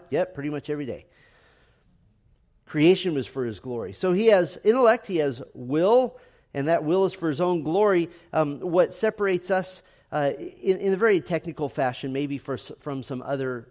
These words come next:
theological systems, um, is that some would, uh, say, and I think, I think it's fair to say in the, um, covenant theology camp, they would say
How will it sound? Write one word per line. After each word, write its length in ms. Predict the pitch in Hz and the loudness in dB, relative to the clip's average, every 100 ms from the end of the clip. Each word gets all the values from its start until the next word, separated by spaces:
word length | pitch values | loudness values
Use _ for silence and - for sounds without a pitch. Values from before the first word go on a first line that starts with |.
| _ | _
theological 560 | 147 135 131 127 120 110 | -4 -2 -2 -4 -8 -8
systems, 520 | 175 160 135 107 - _ _ _ | -8 -6 -8 -10 -14 _ _ _
um, 300 | - 120 113 - | -6 -4 -4 -6
is 320 | 165 147 113 | -2 -2 -2
that 320 | 117 123 113 - _ _ _ _ _ _ _ _ _ _ | -2 -2 -2 -10 _ _ _ _ _ _ _ _ _ _
some 420 | - - 202 202 170 | -10 -2 0 0 0
would, 320 | 147 139 135 | 2 2 0
uh, 200 | - 135 | -10 -10
say, 440 | - 156 139 147 | -6 -2 0 0
and 120 | 139 135 | -4 -4
I 60 | |
think, 280 | 127 160 135 - | -4 -6 -6 -8
I 120 | 135 | -6
think 220 | 151 131 | -6 -6
it's 120 | 117 | -8
fair 300 | - 151 151 | -4 0 0
to 80 | 127 | -2
say 320 | - 139 123 | -6 -4 -4
in 320 | 127 131 120 | -6 -8 -8
the, 220 | 117 117 104 | -8 -8 -8
um, 200 | 101 98 _ _ | -10 -14 _ _
covenant 340 | - 156 147 113 | -4 -2 -2 -4
theology 440 | 139 131 143 127 | -2 0 -2 -6
camp, 340 | - 117 117 110 | -10 -10 -8 -4
they 140 | 143 | -4
would 200 | 160 135 | -2 -6
say 380 | - 127 123 | -4 -4 -4